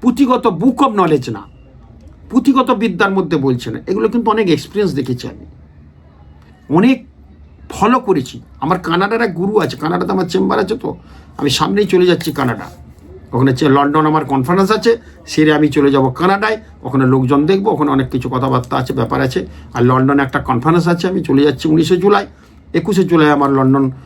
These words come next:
একটা, আহ, সেমিনার হলে ওখানে আমার অনুষ্ঠান চলবে। ভারতীয় জ্যোতিষকে বিশ্বের দরবারে ঠিকমতো রিপ্রেজেন্ট করার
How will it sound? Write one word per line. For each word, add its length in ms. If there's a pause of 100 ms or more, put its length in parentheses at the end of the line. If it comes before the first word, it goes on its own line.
(240)
একটা, 200
আহ, 800
সেমিনার 440
হলে 240
ওখানে 240
আমার 160
অনুষ্ঠান 400
চলবে। 340 (400)
ভারতীয় 340
জ্যোতিষকে 560 (520)
বিশ্বের 500
দরবারে 520 (600)
ঠিকমতো 440
রিপ্রেজেন্ট 560
করার 280